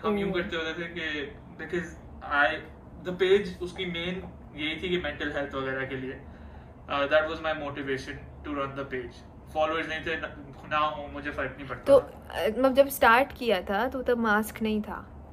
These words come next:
Speaker 1: तब नहीं था। Um,
Speaker 2: तो
Speaker 1: I st-, I,
Speaker 2: तब,
Speaker 1: I shut the
Speaker 2: तब
Speaker 1: page
Speaker 2: शक्ल
Speaker 1: down।
Speaker 2: दिखाई थी?
Speaker 1: हाँ।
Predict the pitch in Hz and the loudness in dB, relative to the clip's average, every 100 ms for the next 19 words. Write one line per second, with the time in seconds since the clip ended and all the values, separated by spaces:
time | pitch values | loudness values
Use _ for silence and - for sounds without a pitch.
0 | - - - - - - 156 143 139 131 | -18 -18 -18 -18 -14 0 0 0 -6 -8
1 | - - - - - - - - - - | -14 -16 -20 -18 -20 -18 -18 -16 -18 -16
2 | - - 131 131 127 127 - - 226 226 | -18 -10 -6 -4 -4 -6 -14 2 6 8
3 | 214 208 - - - 190 170 170 214 240 | 8 4 -4 -18 -16 -8 2 6 6 6
4 | 175 202 196 262 247 180 185 269 254 247 | 4 6 6 6 4 4 6 8 8 6
5 | 190 151 277 - - - - - 175 180 | 4 4 -2 -2 -10 -16 -16 -14 -6 -6